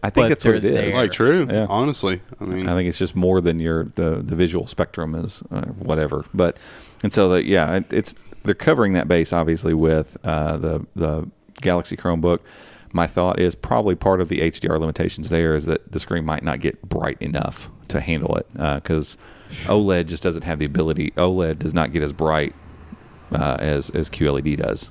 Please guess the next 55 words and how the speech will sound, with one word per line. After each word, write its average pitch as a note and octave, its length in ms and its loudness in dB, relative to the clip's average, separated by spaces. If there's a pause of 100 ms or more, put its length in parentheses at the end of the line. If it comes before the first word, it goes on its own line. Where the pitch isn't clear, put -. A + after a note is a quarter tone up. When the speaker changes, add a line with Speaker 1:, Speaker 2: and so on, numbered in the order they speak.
(120)
Speaker 2:
Like, - 120 0
how F#2+ 60 6
Speaker 1:
Q - 40 6
L - 40 6
E F3+ 40 4
D, F#3 40 4
Speaker 2:
many, E3 140 4
Speaker 1:
they D#2 60 0
can - 80 -8
Speaker 2:
how C#3 60 2
Speaker 1:
just C3+ 60 0
Speaker 2:
many, C#3+ 280 2
how B2+ 160 -2
many C#3+ 180 0
nits C#3+ 320 -2
is D3 120 0
that? D3+ 180 2
Four D3 140 4
hundred? E3 360 0 (600)
Speaker 1:
Oh, F2+ 180 4
I'm A#2+ 100 2
Speaker 2:
Oh, C#3+ 140 6
Speaker 1:
pretty - 140 4
Speaker 2:
no, A#2+ 100 4
Speaker 1:
sure. B2 200 6
Speaker 2:
that's F#2+ 100 0
more, C3+ 100 2 (240)
is B2 160 -4
it E3 60 -2
Speaker 1:
Somebody A3+ 320 4
Speaker 2:
more? F#2 60 4
Speaker 1:
said F2 180 0
they E2+ 100 2
measured D#2+ 320 0
it D#2 40 -4
to - 80 -6
seven D#2 300 0
fifty, - 440 -2
but G#2+ 100 4
we A2 80 8
Speaker 3:
What? G2+ 140 8
Speaker 1:
never, G2 160 6
Speaker 3:
Which B2 140 2
one? G2 360 2
Speaker 1:
the G#2 80 0
Galaxy - 380 -4
Speaker 2:
Galaxy. F#2 400 0
Speaker 1:
Chromebook. F2+ 80 -4
We E3 100 2
never F#2+ 160 4
got E2 160 0
close E2 220 2
to E2 60 -2
Speaker 3:
No. D2+ 40 0
Speaker 1:
that. D2+ 260 2